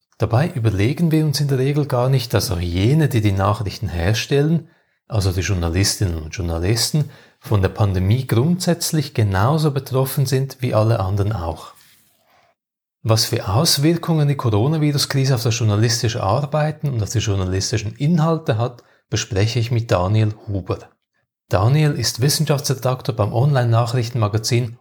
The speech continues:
watson punkt c h, einer der beliebtesten Schweizer Nachrichtenseiten.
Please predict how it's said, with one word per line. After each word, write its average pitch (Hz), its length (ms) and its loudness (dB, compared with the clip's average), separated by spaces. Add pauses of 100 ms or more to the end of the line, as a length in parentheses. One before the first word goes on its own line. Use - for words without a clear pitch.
watson 123 640 -2
punkt 110 420 -2
c 92 220 0
h, 78 240 -6 (240)
einer 104 260 0
der 95 100 0
beliebtesten 135 720 0
Schweizer 95 460 -2
Nachrichtenseiten. 87 800 -4